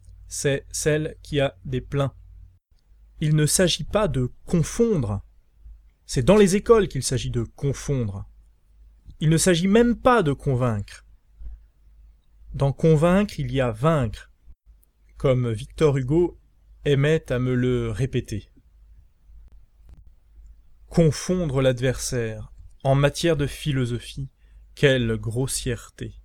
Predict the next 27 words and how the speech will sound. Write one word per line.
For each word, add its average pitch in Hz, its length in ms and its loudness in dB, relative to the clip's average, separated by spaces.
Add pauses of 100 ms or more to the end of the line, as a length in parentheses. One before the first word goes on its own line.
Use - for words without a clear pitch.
(1800)
Le 135 80 4
véritable 165 580 2
philosophe 131 600 -4
sait - 260 0
très 175 240 -6
bien 143 380 -4 (340)
qu'il 139 220 -6
n'est 147 120 2
point 180 320 -2 (220)
institué 180 760 -2 (120)
en 147 140 0
face - 600 -2
de 135 140 -6
son 127 220 4
adversaire, 131 640 -6 (720)
mais 139 160 -2
qu'il 165 180 -2
est 170 160 2
institué 165 600 -4 (680)
à 147 120 0
côté 196 440 -2
de 123 120 -4
son 131 200 -6
adversaire 127 800 -4 (640)
et 139 100 0
des 131 280 0
autres, 160 440 -4